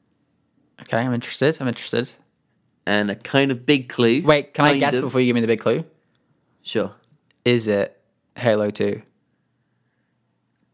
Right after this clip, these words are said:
Speaker 2: Well, I'll tell you this. The final clue is it's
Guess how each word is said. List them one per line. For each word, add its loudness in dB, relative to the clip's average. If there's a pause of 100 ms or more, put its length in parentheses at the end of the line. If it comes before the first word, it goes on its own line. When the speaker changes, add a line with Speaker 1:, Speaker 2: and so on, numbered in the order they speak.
(100)
Speaker 2:
Well, -4 (400)
I'll -8
tell -2
you 0
this. -4 (520)
The -6
final 0
clue -6 (280)
is -14
it's -8